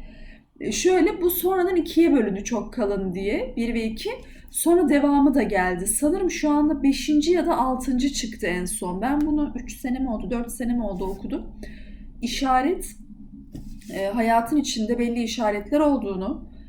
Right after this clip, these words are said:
aslında biz onları görsek hayatımızın çok kolaylaşacağını, yeter ki görmeyi bil, e, şeklinde, e, işaretler üzerinden gitmiş. Ben hani şuna rastlamıştım,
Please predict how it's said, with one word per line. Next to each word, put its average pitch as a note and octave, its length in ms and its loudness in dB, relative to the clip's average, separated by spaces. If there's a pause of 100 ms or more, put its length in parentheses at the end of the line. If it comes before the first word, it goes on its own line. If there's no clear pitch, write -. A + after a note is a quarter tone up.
(300)
aslında C4+ 400 2
biz B3+ 140 0
onları C4 280 2
görsek B3+ 580 2
hayatımızın B3 500 2
çok C#4 240 -2
kolaylaşacağını, G#3 760 2
yeter D#4+ 300 2
ki A3+ 120 -2
görmeyi A#3 560 4
bil, G3+ 220 2 (720)
e, F3 260 -2
şeklinde, G#3+ 920 0 (300)
e, G3+ 200 -2
işaretler D#4+ 560 4
üzerinden F#3 800 2 (120)
gitmiş. - 600 -10
Ben B3+ 340 2
hani G#3 180 -2
şuna B3 300 2
rastlamıştım, G#3+ 1000 0